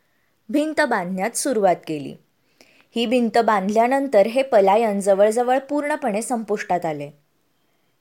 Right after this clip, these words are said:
त्यानंतर एकोणीसशे नव्वदमध्ये दोन्ही राष्ट्रांचे एकत्रीकरण होऊन एकसंध जर्मनी निर्माण झाला.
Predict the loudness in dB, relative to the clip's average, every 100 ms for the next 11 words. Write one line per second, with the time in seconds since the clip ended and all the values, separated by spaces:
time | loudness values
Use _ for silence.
0 | _ 2 2 0 2 4 4 2 -2 0
1 | 0 2 2 4 2 2 0 0 0 0
2 | 0 0 4 2 2 0 0 0 -2 0
3 | -2 -2 0 2 2 0 0 0 -2 -4
4 | 0 0 2 -2 0 2 2 2 -2 -4
5 | -6 -10 _ -4 -2 -2 -6 -8 -10 -10